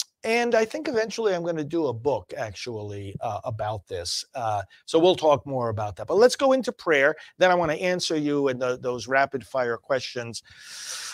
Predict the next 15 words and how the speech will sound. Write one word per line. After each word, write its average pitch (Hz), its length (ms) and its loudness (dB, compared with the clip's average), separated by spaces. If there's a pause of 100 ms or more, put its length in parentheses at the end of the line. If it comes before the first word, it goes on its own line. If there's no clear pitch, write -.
(120)
for 175 260 12
tonight. 147 480 6
And 139 120 2
I 135 100 2
see, 143 380 0
uh, 139 80 6
your 135 240 -2
comments 135 500 -2
coming, 135 520 -6 (100)
uh, 123 400 2
in, 127 380 -4 (100)
uh, 113 560 0
now 127 520 0
as 101 240 -10
well. 175 540 8